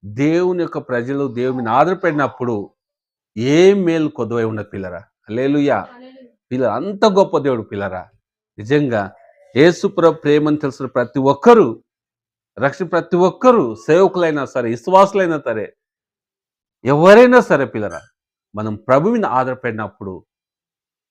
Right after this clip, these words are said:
Speaker 1: ప్రభు దగ్గరికి వెళ్ళి ప్రార్థన చేసినప్పుడు, నేను ఒక వాక్యం చదివినప్పుడు, సంఘానికి వచ్చినప్పుడు, దేవుని మీద ఆధారపడినప్పుడు దేవుడు ఖచ్చితంగా ప్రభు మనకు సహాయము చేస్తాడు పిల్లరా. నిజంగా మనం చూస్తే కీర్తనల నూట పద్దెనిమిది తొమ్మిది, "మనుషులు నమ్మటి కంటే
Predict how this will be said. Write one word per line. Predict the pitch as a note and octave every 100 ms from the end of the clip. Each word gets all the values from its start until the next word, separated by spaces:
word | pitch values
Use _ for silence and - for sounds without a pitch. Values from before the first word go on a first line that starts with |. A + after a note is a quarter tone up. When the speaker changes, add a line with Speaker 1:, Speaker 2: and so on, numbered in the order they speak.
| _ _ _ -
Speaker 1:
ప్రభు | C#3 D#3+
దగ్గరికి | G3 A3 A3
వెళ్ళి | A3+ A3
ప్రార్థన | E3+ F3 G#3+ A#3 G3
చేసినప్పుడు, | F3 - C#3+ A#2+ G2+ F2+ _
నేను | A#2 D#3
ఒక | E3
వాక్యం | E3 G3 G3 B3
చదివినప్పుడు, | A#3+ A3 F#3 D3+
సంఘానికి | - D#3+ G#3+ B3 B3
వచ్చినప్పుడు, | A3 G#3+ D#3 C3+ A2 G#2+ _ _ _ G#2+
దేవుని | B2+ C#3+
మీద | C3+
ఆధారపడినప్పుడు | G#2+ C3 F3 E3 D3+ B2+ A2+ A#2+ G#2 G2 _ _ -
దేవుడు | G#2 G2
ఖచ్చితంగా | A#2 A2+ - D3+ B2+ A#2+
ప్రభు | G#2+ G2+
మనకు | G2+ F#2+ - D3+
సహాయము | - G#2 B2+ E3+ B3+ - _ _ G#2
చేస్తాడు | G2+ - G2
పిల్లరా. | G2+ G2 F2+ F2 _ _
నిజంగా | G#2 A#2+ D#3+
మనం | C3+ A#2+
చూస్తే | G#2+ - B2+ - A2+
కీర్తనల | - C3 B2+ C3 A2 G#2 - - -
నూట | C3+ D#3+
పద్దెనిమిది | D3+ D3 B2 B2 B2 - A#2+ B2+
తొమ్మిది, | A#2+ G#2 - _ -
"మనుషులు | A#2+ D#3 - G3
నమ్మటి | E3 D3 C#3+
కంటే | C3+ A#2+ A2 G2